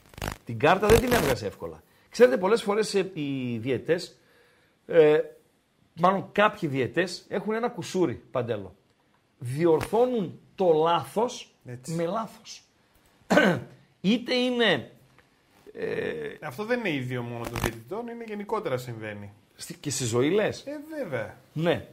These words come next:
Speaker 1: Αλλά, ε, τώρα είμαστε
Speaker 2: Νιώθω
Speaker 1: στους
Speaker 2: ότι
Speaker 1: δια-
Speaker 2: σ' αδίκησα εκεί,
Speaker 1: Ναι.
Speaker 2: σε μια άλλη φάση που δεν θα ήταν έτσι.
Speaker 1: Ναι.
Speaker 2: Γι' αυτό το λες πολύ σωστά. Που θα ήταν διαφορετική, με λάθος θα τη διορθώσω.
Speaker 1: Ναι. Δηλαδή,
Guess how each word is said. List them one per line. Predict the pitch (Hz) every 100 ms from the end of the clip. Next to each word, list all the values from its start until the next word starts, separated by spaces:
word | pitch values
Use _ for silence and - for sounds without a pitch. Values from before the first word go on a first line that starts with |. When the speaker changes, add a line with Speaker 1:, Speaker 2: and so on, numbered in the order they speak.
| - _
Speaker 1:
Αλλά, | - 175 180 180
ε, | 254
τώρα | 294 285 247
είμαστε | 262 - 247
Speaker 2:
Νιώθω | 247
Speaker 1:
στους | 233 214
Speaker 2:
ότι | 190
Speaker 1:
δια- | 190
Speaker 2:
σ' |
αδίκησα | 175 196 214 185 170
εκεί, | 147 143 226 254 254 156
Speaker 1:
Ναι. | 190
Speaker 2:
σε | 240 196
μια | 226
άλλη | 220 196
φάση | - 220 220 190
που | 175
δεν | 208
θα | 208
ήταν | 180 151 139
έτσι. | 202 202 147
Speaker 1:
Ναι. | 156 208 240 -
Speaker 2:
Γι' | -
αυτό | 170 208 220 - -
το | 175
λες | 220 220
πολύ | 214 226
σωστά. | 202 151 127 113 98 - _
Που | -
θα | 131 196
ήταν | 208 190
διαφορετική, | 165 151 143 135 143 220 254 254 _
με | 160 165
λάθος | 175 208 240 233 160 127 - -
θα | - 131
τη |
διορθώσω. | 131 131 123 - 113
Speaker 1:
Ναι. | 160 175 - - -
Δηλαδή, | 156 180 190 -